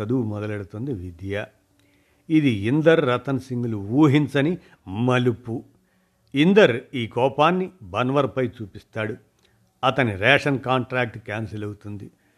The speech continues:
కోపంతో భార్యతో గొడవ పెట్టుకుంటాడు. "మోసంతో వచ్చే డబ్బు మనకు అవసరం లేదని" విద్య అంటుంది. ఆమెను ఊరి వ్యవహారాల్లో తలదూర్చవద్దని, స్కూలు నడపటం మానుకోమని ఆమెపై ఒత్తిడి తెస్తాడు బన్వర్.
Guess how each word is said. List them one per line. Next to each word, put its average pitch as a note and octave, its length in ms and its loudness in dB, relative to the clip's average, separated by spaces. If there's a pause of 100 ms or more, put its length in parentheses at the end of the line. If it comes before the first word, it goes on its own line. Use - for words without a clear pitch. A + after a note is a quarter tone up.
(360)
కోపంతో C#3 640 2
భార్యతో B2+ 560 2
గొడవ A2+ 260 -4
పెట్టుకుంటాడు. A2 760 -10 (580)
"మోసంతో D3+ 600 2
వచ్చే C3+ 340 0
డబ్బు C3 300 -2
మనకు B2 340 -2
అవసరం A2+ 440 -6
లేదని" A#2+ 440 -2 (380)
విద్య G#2 360 -4
అంటుంది. G#2 520 -8 (500)
ఆమెను A2+ 540 -2 (360)
ఊరి F3 240 6
వ్యవహారాల్లో C3+ 720 4
తలదూర్చవద్దని, C#3 1040 -2 (360)
స్కూలు F#3+ 360 4
నడపటం C3 560 0
మానుకోమని C3 720 0 (320)
ఆమెపై A2+ 420 -2
ఒత్తిడి G#2 480 -8
తెస్తాడు A2 480 -10
బన్వర్. F#2+ 440 -8